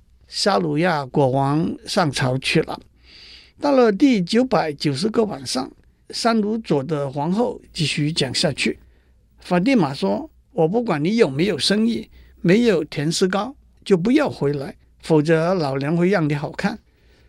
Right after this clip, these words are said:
整整一个早上，马鲁夫都没有生意，他心烦得很，锁上店门，漫无目的的在街上徘徊。正好走过一个糕饼店，看到店里的糕饼，忍不住流出眼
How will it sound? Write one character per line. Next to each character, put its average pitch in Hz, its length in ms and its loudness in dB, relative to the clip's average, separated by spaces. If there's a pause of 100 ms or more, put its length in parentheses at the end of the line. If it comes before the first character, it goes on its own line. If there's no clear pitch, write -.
(100)
整 202 160 2
整 156 280 0
一 190 100 0
个 202 120 0
早 143 200 -4
上， 214 260 -2 (400)
马 160 160 0
鲁 175 180 0
夫 151 300 -4
都 160 160 0
没 156 160 2
有 175 120 -4
生 175 320 0
意， - 180 -4 (420)
他 143 300 -4
心 156 220 -2
烦 147 300 -6
得 160 100 -2
很， 147 260 -8 (440)
锁 - 260 -6
上 170 340 -4
店 214 160 0
门， 151 320 -2 (320)
漫 202 320 2
无 151 220 2
目 220 240 6
的 160 180 6
的 151 280 -4 (160)
在 160 160 0
街 151 200 0
上 147 320 -2
徘 131 200 -2
徊。 139 300 -2 (540)
正 302 180 4
好 180 140 6
走 160 180 2
过 196 160 2
一 202 160 -2
个 202 240 0
糕 226 220 0
饼 143 240 -2
店， 247 260 -4 (400)
看 180 200 2
到 165 180 4
店 185 240 2
里 139 80 0
的 131 140 -4
糕 147 180 0
饼， 160 280 -4 (340)
忍 143 220 0
不 180 100 0
住 185 300 2
流 143 220 4
出 160 280 0
眼 143 220 0